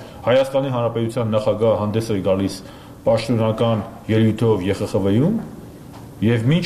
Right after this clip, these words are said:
այդ էլ պարոն Յագլանդի հետ, որը Եվրոպայի խորհրդի գլխավոր քարտուղարն է, հանդիպում եղավ, և որևէ պատգամավոր հարցականի տակ չդրեց Հայաստանի ժողովրդավարության զարգացումը, իսկ ավելին, հարգելի պարոն Յագլանդը նշեց, մեջբերում եմ,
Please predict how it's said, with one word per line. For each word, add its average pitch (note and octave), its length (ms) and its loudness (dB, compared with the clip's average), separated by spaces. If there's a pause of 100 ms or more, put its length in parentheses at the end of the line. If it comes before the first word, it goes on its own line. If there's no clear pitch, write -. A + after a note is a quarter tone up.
(120)
այդ A2+ 240 2
էլ F#2+ 140 0 (320)
պարոն B2 320 4
Յագլանդի G#2 500 0
հետ, F2 120 -6
որը G#2 180 2
Եվրոպայի G2 480 2
խորհրդի F#2 340 -2
գլխավոր F2 400 0
քարտուղարն F#2 540 0
է, E3+ 60 2
հանդիպում G#2 440 0
եղավ, G2 400 2 (640)
և A2 240 0 (380)
որևէ C3 480 2 (420)
պատգամավոր A#2 560 2
հարցականի A#2+ 560 2
տակ A#2 240 0
չդրեց G2+ 400 -2
Հայաստանի G2+ 540 2
ժողովրդավարության F2+ 760 2
զարգացումը, E2 600 0 (360)
իսկ A#2 240 0
ավելին, B2+ 400 2 (300)
հարգելի A#2+ 400 2
պարոն G#2+ 260 4
Յագլանդը D#3+ 480 2
նշեց, G2+ 400 -2
մեջբերում A2+ 560 0
եմ, F2 100 -6